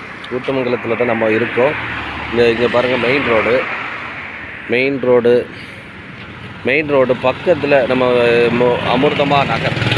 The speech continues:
அமிர்தமா நகர். அதுல வந்து நமக்கு வந்து ஒரு ஓ, மூணரை லட்ச ரூபாய்க்கு, per சென்ட் மூணரை லட்ச ரூபாய்க்கு ஃப்ளாட்ஸ் இருக்கு.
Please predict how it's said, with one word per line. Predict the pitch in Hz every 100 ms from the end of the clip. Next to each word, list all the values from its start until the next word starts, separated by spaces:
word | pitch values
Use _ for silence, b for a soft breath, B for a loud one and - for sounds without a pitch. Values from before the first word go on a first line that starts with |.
| - - - - - -
அமிர்தமா | 117 139 139 135 139
நகர். | 123 123 117 104 -
அதுல | 123 147 135
வந்து | 127 147
நமக்கு | 143 120 123
வந்து | 120 143 110 80 - - - - - - - - 110 110
ஒரு | 113 110 107 104 95 95 90 82 - - - - - - - -
ஓ, | 110 117 113 104 98 92 85 85 - - - - - -
மூணரை | 131 170 170
லட்ச | 147 131 120
ரூபாய்க்கு, | 123 123 117 131
per | 123
சென்ட் | 123 135
மூணரை | 135 123 139 147 131
லட்ச | 120 113
ரூபாய்க்கு | 117 110 113 120
ஃப்ளாட்ஸ் | 117 120 - 117 110 110 90 107
இருக்கு. | 107 92 90